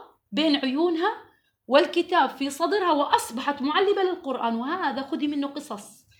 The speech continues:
كم من الداعيات ومن الد-، شوفي، داعية لله يقول لك كان متعلق بأصدقاء وأصدقاء سوء، وكان مش عارفة في قصة له كانوا سيأدوا بحياته وك-، و-،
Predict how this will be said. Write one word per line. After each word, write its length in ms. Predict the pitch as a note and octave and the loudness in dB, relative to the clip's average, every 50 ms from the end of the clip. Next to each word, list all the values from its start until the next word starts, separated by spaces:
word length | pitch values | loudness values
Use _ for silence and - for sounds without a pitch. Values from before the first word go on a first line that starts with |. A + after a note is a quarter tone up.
| - - - - - _ - | -20 -20 -20 -20 -20 _ 2
كم 260 | - F#4 G4+ G4+ F4 | 4 4 6 6 6
من 120 | E4+ E4+ E4 | 6 6 6
الداعيات 800 | C#4+ A3+ G#3 G3+ C#4+ C#4+ C#4 C#4 D4 C#4+ C#4 C4 A#3+ A3+ A3+ B3+ | 4 0 0 2 2 2 2 2 2 2 2 2 2 2 0 0
ومن 260 | C4 C#4+ D#4 D#4 D#4 | 2 4 4 4 4
الد-، 360 | - D#4 G3+ - - C4 - | 2 0 -4 -6 -6 -6 -4
شوفي، 260 | - - F4 - B3 | -4 -4 -2 -2 -2
داعية 460 | A3 G3+ D#4 D#4+ E4 C#4+ B3 A#3+ A3+ | 0 2 2 4 4 4 4 2 0
لله 380 | A3 G#3+ G#3 G3+ G3 F#3+ F3+ F3+ - - - - _ _ _ _ - | 0 0 -2 -2 -2 -2 -4 -6 -12 -18 -20 -20 _ _ _ _ -2
يقول 320 | A#3 C4 C4 - F4+ D#4+ | -2 0 2 4 4 4
لك 140 | D#4+ E4+ E4 | 4 2 0
كان 240 | - E4 D#4+ D#4 D4 | 0 0 0 2 0
متعلق 520 | D4+ D4+ - C4+ C4 D4+ D4 D4+ D4+ C#4+ | 0 -2 -2 -2 -2 -2 -2 -2 -4 -4
بأصدقاء 680 | A#3 C#4 C4+ C#4+ C#4+ - A#3 C#4+ C#4+ - D4+ D4+ C#4+ | -4 -4 -4 -4 -6 -6 -8 -6 0 4 4 4 6
وأصدقاء 580 | C#4 - C#4+ C#4+ - B3 D4 - - D4+ D4 D4+ | 4 2 -2 -4 -6 -8 -6 0 0 2 2 0
سوء، 480 | D4 - - E4 E4 E4 D#4 - - - - _ _ _ _ - | -2 -4 -2 -2 0 -2 -2 -4 -8 -16 -20 _ _ _ _ 0
وكان 680 | G#3+ B3 B3+ B3 E4 E4+ E4+ E4+ D#4+ D4+ D4 C#4+ D4 C#4+ C4 B3 | 2 2 2 2 2 2 2 2 2 2 0 0 0 -2 -2 -2
مش 220 | C4+ C#4+ C#4+ - | -2 -2 -2 -2
عارفة 320 | - D#4 E4 D#4+ - D#4+ | 0 0 0 0 -2 -6
في 140 | - C#4+ D#4 | -8 -8 -8
قصة 360 | D#4 - E4+ D#4+ - - D#4 | -6 -8 -8 -8 -4 -4 -2
له 360 | D4+ E4 D#4+ C#4+ D#4 D#4+ D#4 - - - - _ | -2 -2 -2 -2 -2 -4 -4 -6 -12 -20 -14 _
كانوا 260 | - D#4 E4 E4 E4 E4 | -2 0 0 2 0 0
سيأدوا 440 | E4 - D#4+ D#4+ D4+ B3+ A#3 D#4+ | 0 2 2 2 2 0 0 -2
بحياته 640 | C4 D4+ - - D4 C#4+ D#4 D#4+ E4 E4 E4 E4 E4+ | -2 -2 -2 -2 -2 -2 0 0 0 0 0 -2 -4
وك-، 480 | D#4 D4 D#4 F4 F4 F4 F4+ F4 F4 | -2 -2 -2 -2 -2 -2 -4 -4 -2
و-، 180 | E4+ F#4 F#4 F4+ | -4 -6 -6 -8